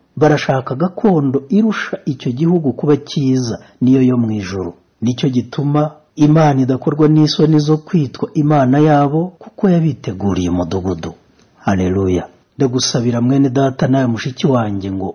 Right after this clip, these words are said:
ubeshweho no kwizera. Nubwo wahura n'imibabaro, nubwo wahura n'akaga, rwana intambara nziza,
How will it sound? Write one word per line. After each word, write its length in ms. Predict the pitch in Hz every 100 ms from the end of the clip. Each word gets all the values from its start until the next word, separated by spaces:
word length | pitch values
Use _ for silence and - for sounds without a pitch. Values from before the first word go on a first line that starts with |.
| -
ubeshweho 640 | 123 135 139 - 143 127
no 140 | 120 120
kwizera. 760 | - 131 101 92 85 82 - _ _ -
Nubwo 340 | 156 165 160
wahura 460 | 151 131 135 151 151
n'imibabaro, 680 | 147 151 147 143 127 107 92 _ -
nubwo 320 | 156 165 160 160
wahura 400 | 147 127 147 156
n'akaga, 680 | 151 151 - 151 123 101 92 _ _ 120
rwana 360 | 147 147 139
intambara 480 | 117 123 123 120 117
nziza, 600 | 107 98 156 175 147